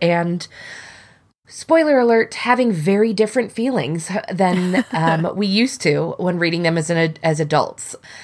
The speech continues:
Speaker 1: That pretty much sums up m-, my entire experience with this, with this book that we are going to be talking about this week.
Speaker 2: Yeah, um, I, looking back, I think I maybe started this book and realized how much I didn't want to read it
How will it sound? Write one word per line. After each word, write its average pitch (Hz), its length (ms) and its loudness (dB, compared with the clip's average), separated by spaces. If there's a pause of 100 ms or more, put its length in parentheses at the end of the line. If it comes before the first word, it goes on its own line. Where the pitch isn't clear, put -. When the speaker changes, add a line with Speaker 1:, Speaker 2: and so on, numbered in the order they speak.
(100)
Speaker 1:
That - 360 -2
pretty 214 180 2
much 190 180 2
sums 175 420 -2
up 147 320 -2 (320)
m-, 160 200 -6
my 165 220 2
entire 156 500 0
experience 120 580 -6
with - 140 -6
this, - 420 -8
with 170 160 -2
this 170 160 0
book 190 420 -2 (400)
that 247 140 4
we 254 140 2
are 247 80 4
going 233 180 2
to 226 60 -2
be 233 80 0
talking 202 380 -2
about 175 300 0
this 160 320 -4
week. - 440 -12 (220)
Speaker 2:
Yeah, 220 440 0 (140)
um, 202 280 2 (140)
I, 214 300 -4 (420)
looking 240 400 -4
back, 202 500 2 (100)
I 196 120 0
think 214 360 -6
I 196 100 2
maybe 185 380 -4
started 170 500 0
this 196 180 -6
book 202 200 0
and 175 120 -4
realized 170 360 0
how 175 140 0
much 165 200 -4
I 165 60 -4
didn't 151 320 -10
want 156 160 0
to 151 60 -6
read 147 220 -6
it 170 220 2